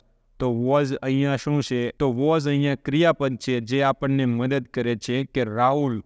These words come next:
ભૂતકાળમાં મારો મિત્ર હતો, તાજેતરમાં કે ભવિષ્યમાં નહીં હોય. "Rahul will be my friends." તો આ વાક્ય જુઓ, "રાહુલ મારો મિત્ર હશે", એટલે કે ભવિષ્યમાં હશે. અત્યારે રાહુલ મારો મિત્ર છે નહીં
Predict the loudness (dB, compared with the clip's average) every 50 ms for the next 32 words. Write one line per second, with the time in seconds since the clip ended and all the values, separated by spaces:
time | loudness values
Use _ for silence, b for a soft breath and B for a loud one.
0 | _ -4 -4 -4 -4 -2 0 2 4 4 4 2 2 2 0 0 0 0 0 0
1 | 0 0 -2 -2 -2 0 0 -2 0 0 0 0 0 0 2 2 2 2 2 0
2 | 0 0 2 2 2 2 0 -2 -2 -4 -4 -2 -2 -2 -2 -2 -2 -2 -2 0
3 | 0 0 0 -2 -4 -8 _ -4 -2 0 2 2 2 0 0 -2 -4 -6 -6 -8
4 | -12 _ _ _ _ _ _ _ _ _ _ _ _ _ _ _ _ _ _ _
5 | _ _ _ _ _ _ _ _ _ _ _ _ _ _ _ _ 2 4 4 6
6 | 6 6 6 4 4 4 2 2 2 2 2 4 4 4 4 2 2 0 -2 -2
7 | -2 -2 0 0 0 -2 -6 -8 -6 _ 2 4 4 4 4 2 2 2 2 2
8 | 2 2 2 0 0 0 0 0 2 2 2 2 2 2 2 2 2 0 0 0
9 | 0 0 0 -2 -2 -2 0 0 0 0 -2 -4 -4 -4 -4 -4 -4 -6 -10 _
10 | _ -10 -8 -4 -2 -2 -2 0 0 0 0 0 -2 -6 -10 _ -4 -2 0 0
11 | 0 0 0 0 2 2 2 2 2 0 -2 -4 -4 -4 -4 -4 -4 -4 -2 2
12 | 2 4 4 4 2 2 2 2 2 0 0 0 0 -2 -2 0 0 0 -2 -2
13 | -4 -4 -2 -2 -2 -2 -4 -4 -2 0 2 2 2 2 0 0 -2